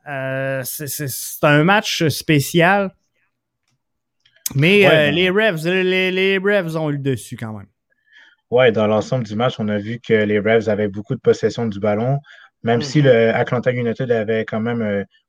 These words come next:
Speaker 2: beaucoup d'apports offensifs avec Moreno et même Barco qui s'est quand même réveillé durant la deuxième mi-temps. Euh, dans
Speaker 3: Mhm.
Speaker 2: l'ensemble, t'as pu voir que Carles Gil, c'était vraiment le joueur qui pouvait
Speaker 3: Ouais.
Speaker 2: mener, euh, l'offensive du côté des Revs,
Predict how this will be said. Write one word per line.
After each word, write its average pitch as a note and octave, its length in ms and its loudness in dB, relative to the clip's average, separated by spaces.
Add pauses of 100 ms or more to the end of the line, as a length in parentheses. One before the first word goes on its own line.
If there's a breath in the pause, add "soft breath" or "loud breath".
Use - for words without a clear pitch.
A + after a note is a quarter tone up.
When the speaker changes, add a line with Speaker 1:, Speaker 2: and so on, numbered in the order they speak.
Speaker 2:
beaucoup B2+ 220 -6
d'apports A#2 300 2
offensifs A#2 420 0
avec A2+ 240 -2
Moreno A2 480 0
et A2+ 60 0
même A2+ 180 -2
Barco A2+ 400 -4
qui - 120 -16
s'est G#2 240 -8
quand A2 120 -4
même A2+ 140 -4
réveillé A2 420 -2
durant G#2 220 -6
la G#2+ 100 -4
deuxième G#2+ 280 -6
mi-temps. A2 340 -4 (580 loud breath)
Euh, A2 200 2
dans A#2+ 140 2
Speaker 3:
Mhm. B2+ 40 4
Speaker 2:
l'ensemble, B2+ 340 0
t'as A#2 140 0
pu - 100 -8
voir A#2 220 2
que B2 80 -2
Carles A2+ 300 0
Gil, A#2+ 220 -4
c'était A2+ 220 0
vraiment A2+ 300 0
le A2+ 280 4
joueur A2 340 0 (360 soft breath)
qui - 120 -20
pouvait A#2+ 180 -2
Speaker 3:
Ouais. A#2 60 6
Speaker 2:
mener, A2 380 -2
euh, G2 140 -2
l'offensive G#2 520 -8
du - 100 -16
côté G#2+ 240 -8
des G2+ 120 -4
Revs, G#2+ 300 -2